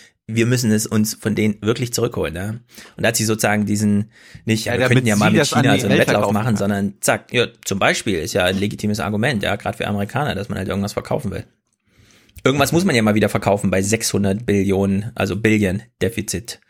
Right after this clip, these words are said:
Speaker 1: was Handelsbilanz
Speaker 2: Apropos Ver-,
Speaker 1: angeht.
Speaker 2: apropos verkaufen, C N N wollte natürlich ihre eigenen Clips an alle Medien verkaufen und Jake Tapper, Dana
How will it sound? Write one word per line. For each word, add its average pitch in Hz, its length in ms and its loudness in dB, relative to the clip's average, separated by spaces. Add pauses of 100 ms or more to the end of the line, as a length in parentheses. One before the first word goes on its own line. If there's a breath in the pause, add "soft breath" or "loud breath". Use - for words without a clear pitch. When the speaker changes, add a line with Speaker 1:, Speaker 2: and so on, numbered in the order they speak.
(220 soft breath)
Speaker 1:
was 101 180 -4
Handelsbilanz 98 520 0
Speaker 2:
Apropos 120 60 4
Ver-, - 60 -2
Speaker 1:
angeht. - 200 -8 (180)
Speaker 2:
apropos 113 380 -4
verkaufen, 117 480 0
C 113 180 -4
N 101 120 0
N 110 200 -2
wollte 107 220 2
natürlich 104 380 -2
ihre 104 240 -2
eigenen 104 320 -4
Clips - 400 -2
an 117 160 -2
alle 110 180 2
Medien 135 260 2
verkaufen 127 680 -2
und 107 360 -2
Jake 107 240 0
Tapper, 110 520 0 (420 loud breath)
Dana 113 440 2